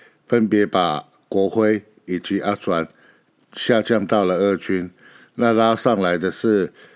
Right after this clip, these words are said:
廖伯勋以及姚冠伟。而在录音的今天，队上的另外两名超过三十岁的选手叶竹轩以及王耀林也都被下降到了二军。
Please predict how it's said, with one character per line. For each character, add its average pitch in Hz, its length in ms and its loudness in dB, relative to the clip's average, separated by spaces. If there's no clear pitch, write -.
廖 117 180 2
伯 98 220 0
勋 104 340 -2
以 87 120 -4
及 87 180 -6
姚 90 140 0
冠 95 320 0
伟。 73 200 -4
而 107 140 2
在 127 260 2
录 120 240 2
音 117 100 2
的 110 140 2
今 110 260 0
天， 107 400 0
队 120 200 2
上 101 480 0
的 104 140 0
另 117 180 2
外 117 140 4
两 95 200 0
名 85 240 -2
超 113 220 -2
过 110 160 0
三 107 240 0
十 104 160 -6
岁 104 240 0
的 90 120 -4
选 90 280 -4
手 85 380 -4
叶 117 160 2
竹 101 220 -2
轩 104 380 0
以 92 160 -6
及 95 200 -4
王 95 220 0
耀 117 180 2
林 85 220 -2
也 92 160 -4
都 117 160 2
被 117 240 2
下 113 300 0
降 110 220 -2
到 101 200 0
了 92 100 0
二 98 200 0
军。 92 320 -4